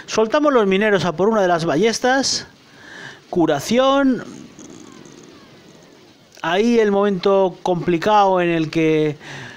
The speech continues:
los cachorros de lava se liberan al morir el sabueso. Van a converger para liquidar ese lanzarrocas que está ahí muy solo. Pues los mineros se van escondiendo bajo tierra y entonces los sabuesos,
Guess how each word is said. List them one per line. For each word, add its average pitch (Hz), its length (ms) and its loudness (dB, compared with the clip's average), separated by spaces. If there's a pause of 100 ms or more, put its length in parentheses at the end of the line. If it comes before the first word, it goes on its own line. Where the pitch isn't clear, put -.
(140)
los 175 260 0
cachorros 208 500 0
de 202 80 2
lava 190 240 0
se 180 160 -2
liberan 185 340 2
al 175 80 0
morir 208 220 2
el 202 80 0
sabueso. 247 720 0 (360)
Van 185 220 0
a 180 80 -2
converger 165 540 0
para 156 200 -2
liquidar 143 720 -2 (640)
ese 180 340 -2
lanzarrocas 170 760 -2
que - 80 -6
está 147 220 -2
ahí 139 260 0
muy 160 220 0
solo. 233 460 0 (1160)
Pues 160 140 0
los 156 100 0
mineros 175 320 0
se 185 100 -2
van 170 160 0
escondiendo 180 480 -2
bajo 196 220 0
tierra 240 340 2
y 202 40 2
entonces 180 320 -2
los 143 360 0
sabuesos, 185 720 -2